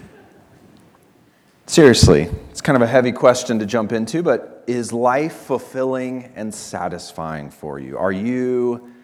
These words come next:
getting all that you think you're meant to get out of your days and of this life? Or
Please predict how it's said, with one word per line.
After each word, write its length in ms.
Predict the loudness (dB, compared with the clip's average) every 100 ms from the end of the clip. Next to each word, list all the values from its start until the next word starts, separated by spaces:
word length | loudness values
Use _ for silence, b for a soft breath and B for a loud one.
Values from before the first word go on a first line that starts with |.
| B B B B B B B B _ _ _ _ _ -4
getting 420 | 0 2 0 -4
all 580 | -2 0 2 2 0 -2
that 280 | -4 -4
you 160 | -8 -10
think 460 | -10 -8 -6 -6 -6
you're 140 | -4
meant 600 | -2 -2 -4 -6 -8 -8
to 120 | -10
get 380 | -8 -6 -6 -6
out 360 | -6 -6 -6 -8
of 440 | -8 -8 -12 -16 -16
your 260 | -12 -12 -12
days 680 | -10 -10 -10 -12 -14 -16 -14
and 120 | -12
of 200 | -12 -10
this 260 | -10 -10 -8
life? 520 | -6 -8 -14 -20 -20 _ _ _ -2
Or 680 | 2 4 4 2 0 -8